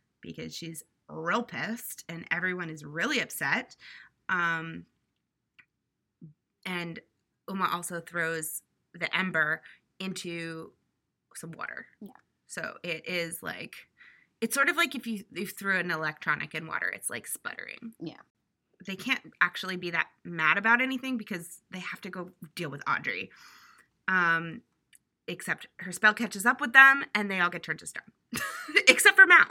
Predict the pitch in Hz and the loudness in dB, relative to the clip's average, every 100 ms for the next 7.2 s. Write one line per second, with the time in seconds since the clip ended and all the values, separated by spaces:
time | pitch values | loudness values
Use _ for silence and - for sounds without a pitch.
0 | - - - - - - 220 220 226 208 | -2 -20 -20 -20 -20 -8 -4 0 4 4
1 | 214 208 254 302 302 240 208 190 147 - | 4 12 12 12 12 10 8 6 -4 -4
2 | - 208 _ - - - - - 208 208 | -8 -12 _ -20 -20 -20 -12 0 4 6
3 | 202 202 175 185 170 175 180 196 185 208 | 4 0 4 8 8 6 -6 -10 -6 -4
4 | 208 208 - 190 180 175 170 202 214 208 | -4 -6 -8 -6 -6 -2 2 6 6 6
5 | 180 170 165 165 202 226 240 226 185 190 | 0 -2 0 0 2 2 4 2 -2 -6
6 | 180 - 339 247 - - - - - - | -6 -2 -2 0 -4 -10 -8 -4 -4 -6
7 | - | -8